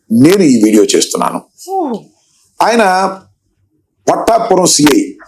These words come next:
Speaker 1: గంగా వెంకటేశ్వర్లు గారు
Speaker 2: ఓకే.
Speaker 1: ఈ మధ్యనే వచ్చాడు, ప్రత్యేకంగా వచ్చాడని కూడా నేను ఈ సందర్భంగా చెప్పదలుచుకున్నాను. పట్టాపురం పోలీస్ స్టేషను నా ఇంటి పరిధిలోనిది.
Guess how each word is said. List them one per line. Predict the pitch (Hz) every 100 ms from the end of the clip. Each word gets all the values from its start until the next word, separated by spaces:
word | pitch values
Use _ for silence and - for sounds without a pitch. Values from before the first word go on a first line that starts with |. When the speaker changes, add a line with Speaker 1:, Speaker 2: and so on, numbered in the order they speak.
| - - _ - 120
Speaker 1:
గంగా | 139 165
వెంకటేశ్వర్లు | 156 123 131 143 - 104 92
గారు | 82 - - -
Speaker 2:
ఓకే. | 180 - 147 _ _ - - _ _ _ _ _ -
Speaker 1:
ఈ | 180
మధ్యనే | 220 196 220
వచ్చాడు, | 233 170 151 143 208 - - _ _ _ _ - -
ప్రత్యేకంగా | 107 - 170 170 175
వచ్చాడని | 175 156 156 151 139
కూడా | 151 180 127 - _ _ _ _ _ _ -
నేను | 143
ఈ | 143
సందర్భంగా | - 110 110 110 139
చెప్పదలుచుకున్నాను. | 107 - 78 71 - - 64 - _ _ _ _ _ - _ - - _ -
పట్టాపురం | - 233 247 233 214
పోలీస్ | 160 196 190
స్టేషను | - 170 165 165 147 165 - _ _
నా | 123 131
ఇంటి | 147 165
పరిధిలోనిది. | 202 127 131 110 - 78 82 -